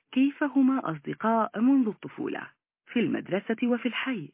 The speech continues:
فهي جارتها وصديقتها الوحيدة وأختها وحبيبة قلبها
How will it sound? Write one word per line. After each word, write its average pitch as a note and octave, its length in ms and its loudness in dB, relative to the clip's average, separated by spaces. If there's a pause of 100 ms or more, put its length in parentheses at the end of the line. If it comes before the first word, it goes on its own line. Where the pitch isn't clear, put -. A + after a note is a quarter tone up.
(340)
فهي D#4+ 400 2
جارتها A3 720 -2
وصديقتها G#3 800 -4
الوحيدة D3 560 -2 (100)
وأختها C4 640 0
وحبيبة D3+ 760 -2
قلبها G3 480 -2